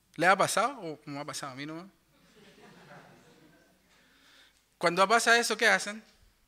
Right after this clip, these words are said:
Yo diría que el noventa por ciento de las veces no escuchamos la voz del Espíritu Santo. Y le damos nomás, le damos. Cualquiera que sea la cosa, le damos nomás. Entonces, hermano,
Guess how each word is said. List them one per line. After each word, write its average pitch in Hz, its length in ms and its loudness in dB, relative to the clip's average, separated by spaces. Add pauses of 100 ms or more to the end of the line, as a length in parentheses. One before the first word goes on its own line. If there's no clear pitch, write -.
(2000)
Yo 143 80 -10
diría 147 220 -6
que 143 60 -10
el 135 80 -10
noventa 143 260 -12
por 170 120 -10
ciento 180 200 -14
de 180 60 -12
las 170 140 -10
veces 165 200 -12
no 156 80 -16
escuchamos 147 380 -18
la 135 80 -16
voz 147 120 -18
del 151 100 -20
Espíritu - 300 -20
Santo. - 300 -20 (1000)
Y 131 80 -14
le 127 140 -12
damos 135 280 -2
nomás, 120 280 -10 (240)
le 127 100 -6
damos. 127 320 -4 (800)
Cualquiera 165 380 -2
que 170 100 -4
sea 180 340 0 (160)
la 147 100 -6
cosa, 170 400 -6
le 131 160 -8
damos 131 280 -6
nomás. - 240 -18 (580)
Entonces, 143 400 -4
hermano, 139 480 0